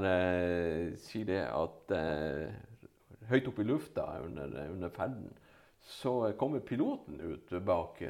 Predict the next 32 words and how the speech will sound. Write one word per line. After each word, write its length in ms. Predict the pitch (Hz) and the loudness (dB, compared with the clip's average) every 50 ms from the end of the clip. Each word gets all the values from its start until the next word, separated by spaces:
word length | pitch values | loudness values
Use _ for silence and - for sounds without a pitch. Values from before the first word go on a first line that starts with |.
| 76 73 - | -8 -8 -4
til, 300 | - 87 82 90 85 82 | -4 -4 -2 -2 -4 -4
eh, 260 | 80 78 78 80 80 - - | -4 -2 -2 -4 -4 -6 -6
til 140 | - 78 69 | -8 -8 -4
passasjerene 880 | - 98 90 - 90 85 - 113 104 104 92 76 71 73 82 85 82 | -2 -2 -2 -2 -4 -4 0 2 2 2 2 0 -2 -4 -6 -6 -6
og, 160 | 65 67 95 95 | -2 0 2 2
eh, 260 | 92 90 90 87 87 - - - - - - _ _ _ _ _ _ - - | 2 2 0 -2 -4 -8 -12 -16 -20 -20 -20 _ _ _ _ _ _ -14 -4
småprater 480 | - 233 240 233 220 170 - - 87 | -2 -2 0 4 4 4 4 4 0
litt 180 | 85 98 98 - | -2 -2 -2 -2
grann 160 | 104 101 101 | -2 -2 0
med 180 | 101 95 92 - | 0 -2 -2 2
passasjerene. 720 | - 92 95 - 98 107 143 196 220 170 113 87 82 78 | 2 2 2 2 -2 0 0 0 0 0 0 -2 -2 0
Og 120 | 73 98 120 | 2 2 4
det 120 | 139 139 | 4 2
er 100 | 117 120 | 2 0
en 80 | 123 117 | 2 2
av 140 | 101 95 | 2 2
passasjerene 680 | - - 92 101 90 92 - 98 98 95 90 78 69 - | 2 0 0 0 -2 -4 -4 -4 -2 0 -2 -2 -2 -4
som 320 | - 90 76 85 87 78 - - - - - - - - - - - _ | -4 -4 -4 -4 -4 -6 -8 -10 -14 -16 -20 -20 -20 -20 -20 -20 -18 _
stusser 460 | - - - - 120 - - - 98 | -14 -8 -4 -2 -4 -2 -2 -4 -4
noe 140 | 85 87 92 | -2 -2 -2
veldig. 680 | 85 90 107 127 165 185 87 90 78 76 78 82 - | 0 0 2 2 0 0 -2 -2 -4 -4 -4 -2 0
Og 100 | 85 98 92 | 0 2 4
det 60 | 98 | 4
her, 240 | 98 104 107 101 - - - 131 117 - | 4 4 4 2 0 -2 -8 -10 -10 -10
<laughs> 280 | - - - - - - | -14 -16 -18 -20 -8 -6
om 80 | 120 | -6
piloten 580 | 117 - 139 127 156 202 196 - - - 160 143 | 4 6 8 10 10 10 8 6 0 2 2 2
kommer 280 | - - 117 104 107 107 | 4 4 2 2 2 0
ut 220 | 113 - 160 - | 2 2 2 2
og 120 | - 107 95 | 2 4 6
bak, 300 | 104 107 110 107 - 104 110 107 - - - - - - - | 6 6 6 4 0 -6 -8 -8 -10 -16 -20 -20 -20 -10 6
pa-, 300 | - 135 123 113 110 110 | 8 12 12 12 12 12